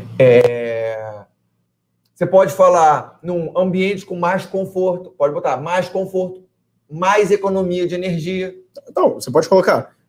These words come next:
Speaker 2: é, mais economia de energia, você pode colocar assim, é, "Que tal ter mais economia de energia, mais conforto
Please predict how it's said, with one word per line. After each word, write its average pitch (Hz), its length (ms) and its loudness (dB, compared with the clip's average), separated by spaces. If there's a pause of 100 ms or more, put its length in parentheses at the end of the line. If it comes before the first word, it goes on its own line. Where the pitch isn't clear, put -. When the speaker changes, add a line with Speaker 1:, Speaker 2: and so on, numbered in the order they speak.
(140)
Speaker 2:
é, 139 560 4 (260)
mais 208 280 0
economia 190 420 -2
de 170 100 -6
energia, 156 640 -2 (160)
você - 160 -18
pode 165 140 -2
colocar 175 200 -2
assim, 156 260 -8 (220)
é, 147 340 0
"Que 143 120 -6
tal 196 320 0
ter 180 420 -2 (300)
mais 196 260 -2
economia 190 360 -4
de 160 80 -8
energia, 170 600 -8 (280)
mais 196 280 -4
conforto 208 640 -6